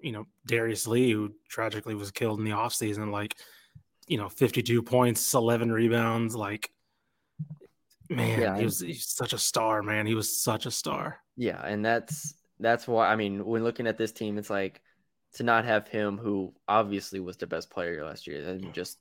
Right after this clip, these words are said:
Speaker 1: Right.
Speaker 2: incredible player, eighteen and eight. Um, it's, it's gonna be, it's gonna be hard. It's gonna be a little bit of a challenge. Eighteen game conference slate. Um, like you said, the Southland's not good,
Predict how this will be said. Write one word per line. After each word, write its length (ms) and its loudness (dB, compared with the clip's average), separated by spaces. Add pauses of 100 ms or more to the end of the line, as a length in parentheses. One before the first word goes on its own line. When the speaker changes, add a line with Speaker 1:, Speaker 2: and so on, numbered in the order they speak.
Speaker 1:
Right. 300 -8 (440)
Speaker 2:
incredible 560 2
player, 260 -4
eighteen 400 -4
and 100 -6
eight. 480 -6 (640)
Um, 600 0 (540)
it's, 300 -2
it's 280 -2
gonna 200 2
be, 300 2
it's 320 -8
gonna 180 2
be 140 -4
hard. 240 4
It's 80 -16
gonna 160 0
be 120 2
a 60 4
little 140 2
bit 160 0
of 100 -2
a 240 0 (760)
challenge. 460 4
Eighteen 400 0
game 200 0
conference 480 -2
slate. 640 -2
Um, 640 0 (580)
like 120 -4
you 60 -10
said, 200 -6
the 40 -18
Southland's 440 -6
not 240 -10
good, 360 0